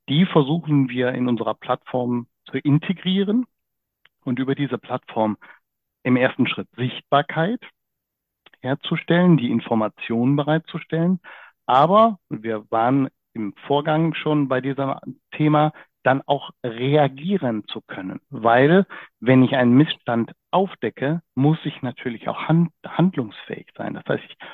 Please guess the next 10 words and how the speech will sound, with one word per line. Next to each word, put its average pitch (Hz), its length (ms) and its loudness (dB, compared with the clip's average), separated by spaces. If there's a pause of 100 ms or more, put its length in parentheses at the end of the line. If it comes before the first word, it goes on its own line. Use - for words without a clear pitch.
(120)
muss 160 280 6 (220)
handeln 120 420 0
können. - 320 -16 (640)
Und 139 120 2
bei 143 140 6
Forescout 202 480 2
ist 180 80 -2
es 180 140 -2
eben 156 260 2
so, 160 380 -4